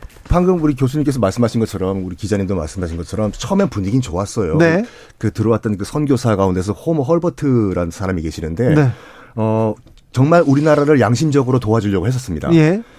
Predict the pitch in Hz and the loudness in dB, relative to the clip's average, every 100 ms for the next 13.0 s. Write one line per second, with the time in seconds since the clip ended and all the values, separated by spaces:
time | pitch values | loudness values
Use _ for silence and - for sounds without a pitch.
0 | - - _ 123 127 117 117 117 107 110 | -20 -20 _ 0 2 2 2 0 0 -2
1 | 113 110 104 92 98 101 98 95 104 107 | 0 0 0 0 0 -2 0 -2 0 0
2 | 92 95 - 147 131 120 117 90 98 113 | 0 -2 -2 -2 0 2 2 2 2 2
3 | 110 107 104 107 113 131 107 101 98 92 | 4 4 2 0 0 0 0 2 0 0
4 | 92 98 82 98 110 117 95 151 165 135 | -2 -2 0 0 0 0 0 0 2 0
5 | 90 73 104 156 147 151 - _ 120 120 | 0 0 0 2 2 2 -6 _ 0 2
6 | 127 120 - 113 131 - - - 160 156 | 2 0 0 0 0 -4 -20 -6 -4 -2
7 | 151 135 117 110 139 165 123 117 - - | -2 2 2 4 2 2 -4 -8 -10 -20
8 | - - 110 - - 123 156 - - 220 | -18 -8 -8 -10 -4 -2 -2 -6 0 2
9 | 214 - 175 180 180 185 - - - - | 2 2 2 4 4 2 -2 -8 -12 -4
10 | 185 180 123 127 143 139 131 101 117 - | 0 2 2 2 4 2 2 0 -4 -6
11 | - _ _ _ _ 175 175 - 156 - | -18 _ _ _ _ 2 2 2 2 2
12 | 143 185 160 151 151 143 151 147 123 | 0 0 0 0 0 0 2 4 4